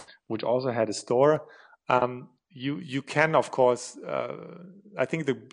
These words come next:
the beauty with, um, you know, um, with e-commerce is that you can, uh, that you are accessible any-,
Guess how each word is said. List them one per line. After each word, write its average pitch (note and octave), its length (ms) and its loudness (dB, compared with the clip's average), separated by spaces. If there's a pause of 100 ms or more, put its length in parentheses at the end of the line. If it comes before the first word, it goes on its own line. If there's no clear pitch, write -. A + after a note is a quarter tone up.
the B2+ 60 0
beauty C3 360 -2
with, A2+ 300 2
um, A#2 340 -18
you A2 140 -8
know, G#2 180 -4
um, A2+ 300 -12 (180)
with G#2+ 300 -6
e-commerce A#2 460 -2
is - 180 -6
that G#2 180 0
you G#2 80 -4
can, G2+ 320 -2 (460)
uh, - 1040 -4
that G#2+ 180 0
you G#2+ 140 2
are G2 80 2
accessible A2+ 600 0
any-, B2 240 0